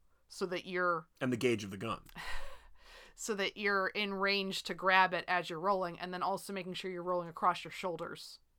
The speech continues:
Speaker 1: so that you're not, like, hurting yourself.
Speaker 2: What?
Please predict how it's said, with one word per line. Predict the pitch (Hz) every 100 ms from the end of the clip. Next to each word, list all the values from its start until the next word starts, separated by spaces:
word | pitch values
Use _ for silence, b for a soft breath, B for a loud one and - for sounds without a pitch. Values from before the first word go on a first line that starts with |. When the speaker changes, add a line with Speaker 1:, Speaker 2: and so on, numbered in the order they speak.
| _
Speaker 1:
so | - 170
that | 175
you're | 170
not, | 170 160 165
like, | 160 151 _ _ _ -
hurting | - 185 156
yourself. | 151 - - - - _ _ _ - - - - - - - - _ _ - _ _ _ _ -
Speaker 2:
What? | - 453